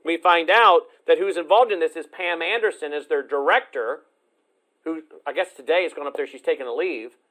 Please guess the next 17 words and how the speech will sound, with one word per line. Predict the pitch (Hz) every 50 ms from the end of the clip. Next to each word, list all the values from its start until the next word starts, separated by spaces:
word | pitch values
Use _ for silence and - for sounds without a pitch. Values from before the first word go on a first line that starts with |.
| _ _ _ _
She's | _ - 214 254 247
running | 226 226 214 214 190
for | - 180 180
Secretary | - - 202 165 185 - - 185 175 165
of | 156 147
State | - _ - 180 165 165 160 156 _ _
in | 151 156 151 147 -
Colorado | - 175 170 160 151 143 151 170 185 196 190 165 151 151
in | 151
the | 143 143
primary | - - 175 175 180 170 160 156 151 147
for | - -
the | 135
Republicans | - - 175 175 170 180 175 - 147 143 147 185 _ _ _ _ _ _ _ _ _ _ _ _ _ _ _ _ _ _ _ -
against | 151 175 165 - -
Tina | - 185 170 151
Peters. | - - 226 269 247 202 127 98 -